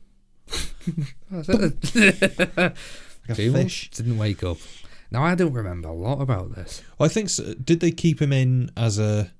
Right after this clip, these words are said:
Speaker 2: did they put him in it? They mu-, they must have put him in.
Speaker 1: Yeah, he was
Speaker 2: Yeah.
Speaker 1: put in it.
Speaker 2: As a recovery thing, was it?
Speaker 1: It, well, I mean, they tried,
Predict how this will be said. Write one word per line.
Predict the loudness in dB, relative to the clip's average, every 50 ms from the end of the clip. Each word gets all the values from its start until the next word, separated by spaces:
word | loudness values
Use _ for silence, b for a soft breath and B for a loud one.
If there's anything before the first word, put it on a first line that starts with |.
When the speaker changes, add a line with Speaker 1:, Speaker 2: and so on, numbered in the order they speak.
| -10 _
Speaker 2:
did | 2 2 4
they | 4 4
put | 2 2 0 2 6 6 8
him | 8 8
in | 6 4
it? | 2 -2 -4 -8 -16 -20 -20 -18 -18 -18 -18 -20 -20 -20 -20 -20 -20 -20 -20 -20 -20 -20 -20 _ -20 -20 -20 -20 -20 -20 _ -20 -20 _ _ _ _ _ -4
They | 2 4 4
mu-, | 4 4 2 2
they | 4 6
must | 6 4 4 2
have | 0 0
put | 2 2 4
him | 4 2 2
in. | -2 -4 -8 -16 -10 -6
Speaker 1:
Yeah, | -2 2 2 2 0 0
he | 0 2 4 4
was | 2 2
Speaker 2:
Yeah. | 0
Speaker 1:
put | 0 0 2 2 0
in | -4 -6
it. | -8 -10 -12 -16 -10 -4
Speaker 2:
As | 0 0 2 2
a | 2
recovery | 0 0 0 0 0 0 0 0 -2 -2 -2
thing, | -4 -4 -4 -4 -4
was | -4 -2 -2
it? | -2 -2 -2
Speaker 1:
It, | 0
well, | 2 2 2
I | 2
mean, | 2 2 2
they | 0 0
tried, | -2 -2 -2 0 0 0 0 -2 -4